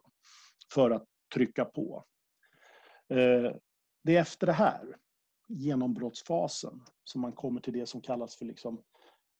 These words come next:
eller genombrottsechelongen, de som ska bryta igenom. Och det är här vi har stridsvagnar, stridsvagnsförband.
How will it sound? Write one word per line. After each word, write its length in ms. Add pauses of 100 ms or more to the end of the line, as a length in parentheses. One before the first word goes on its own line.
(100)
eller 160
genombrottsechelongen, 1800
de 220
som 160
ska 380
bryta 400
igenom. 220
Och 80
det 80
är 40
här 260
vi 100
har 200
stridsvagnar, 1000
stridsvagnsförband. 1040